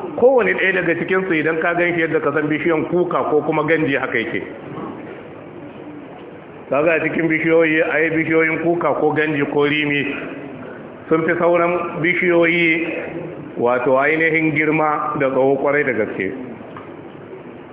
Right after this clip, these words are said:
Sun fi su girma da tsawo. To haka Adawa suke. To yanzu kun ga da za a kawo mana ba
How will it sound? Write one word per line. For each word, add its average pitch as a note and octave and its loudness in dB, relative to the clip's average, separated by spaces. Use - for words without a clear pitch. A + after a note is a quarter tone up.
Sun D3+ 2
fi F3 2
su E3+ 4
girma E3 4
da C3+ 4
tsawo. G#2 2
To C3 2
haka D3 2
Adawa B2+ 4
suke. B2+ -2
To B2+ 0
yanzu D3+ 4
kun F#3 2
ga G3 4
da F3+ 4
za F3+ 4
a E3+ 0
kawo E3+ 4
mana F3 2
ba C#3+ 2